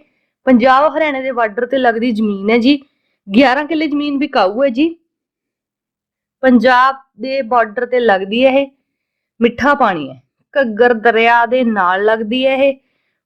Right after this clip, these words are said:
ਬਾਣ ਦੇ ਵਿੱਚ ਪੱਕਾ ਮੋਟਰ ਕਨੈਕਸ਼ਨ ਲੱਗਿਆ ਜੀ, ਖਾਸ ਨੰਬਰ ਨੇ। ਏਰੀਆ ਜੀ ਫਤਿਆਬਾਦ ਹਰਿਆਣਾ, ਪਿੰਡ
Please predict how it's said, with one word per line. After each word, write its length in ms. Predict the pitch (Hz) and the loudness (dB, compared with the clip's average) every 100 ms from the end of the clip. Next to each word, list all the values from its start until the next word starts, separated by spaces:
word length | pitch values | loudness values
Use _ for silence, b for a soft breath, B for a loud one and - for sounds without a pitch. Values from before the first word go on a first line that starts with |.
| - | -6
ਬਾਣ 400 | 185 262 302 339 | 0 2 2 0
ਦੇ 100 | 359 | -4
ਵਿੱਚ 280 | 320 - 320 320 | -6 -8 -8 -6
ਪੱਕਾ 340 | 294 294 285 277 | -8 -8 -8 -4
ਮੋਟਰ 300 | 240 214 185 | -4 -4 -4
ਕਨੈਕਸ਼ਨ 500 | 220 214 214 226 254 | -2 -2 -4 -4 -2
ਲੱਗਿਆ 260 | 233 262 | 2 0
ਜੀ, 200 | 247 277 277 - | 0 -4 -8 -10
ਖਾਸ 420 | - 220 262 277 | 0 2 2 -2
ਨੰਬਰ 360 | 254 196 165 | -4 -4 -8
ਨੇ। 120 | 143 - _ _ _ _ _ _ _ | -10 -18 _ _ _ _ _ _ _
ਏਰੀਆ 340 | 262 269 294 | 2 4 2
ਜੀ 140 | 285 320 | 2 0
ਫਤਿਆਬਾਦ 520 | 294 254 262 254 285 | 0 0 2 2 0
ਹਰਿਆਣਾ, 480 | 226 240 233 240 277 277 _ | 0 -2 0 0 0 -2 _
ਪਿੰਡ 260 | 262 254 247 | 0 2 2